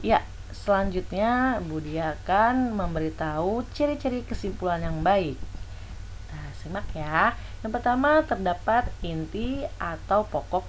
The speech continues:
bahasan pada bacaan tersebut. Yang kedua, dikembangkan dari gagasan pokok. Yang ketiga, membuat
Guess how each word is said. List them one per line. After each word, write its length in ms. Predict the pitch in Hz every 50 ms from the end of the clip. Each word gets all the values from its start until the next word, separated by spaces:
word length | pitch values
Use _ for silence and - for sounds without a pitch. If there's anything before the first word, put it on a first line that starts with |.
| -
bahasan 560 | 160 143 139 131 135 - - 170 202 208 208 208 - - - - - - - - -
pada 240 | - - 156 160 196 196 170
bacaan 320 | 160 156 - 147 139 139
tersebut. 400 | 143 - - 147 - 147 139 - - - - - - - - - - -
Yang 320 | 160 175 175 175 190 170
kedua, 480 | 165 156 151 151 156 160 180 196 233 226
dikembangkan 800 | 226 208 - 196 190 180 160 151 151 151 - - 185 208 233 226
dari 320 | 196 170 170 196 196 175
gagasan 480 | 175 151 147 156 156 - 170 175 180 -
pokok. 320 | 226 240 - - 151 - - - - - - - - - - - - - - -
Yang 240 | 208 233 240 254 -
ketiga, 560 | 226 214 190 170 160 160 156 160 175 208 220
membuat 560 | 214 202 190 165 151 147 156 170 190 226 -